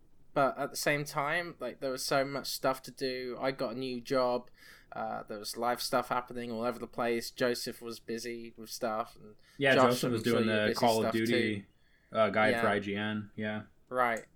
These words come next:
Speaker 1: yeah. So it's been a bit hectic for us, but we're finally getting this Yooka-Laylee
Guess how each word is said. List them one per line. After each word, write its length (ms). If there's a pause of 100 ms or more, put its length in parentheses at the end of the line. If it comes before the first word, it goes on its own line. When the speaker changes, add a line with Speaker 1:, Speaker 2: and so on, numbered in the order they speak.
Speaker 1:
yeah. 220
So 240
it's 140
been 180
a 40
bit 180
hectic 500
for 180
us, 140
but 240
we're 80
finally 460
getting 320
this 220
Yooka-Laylee 840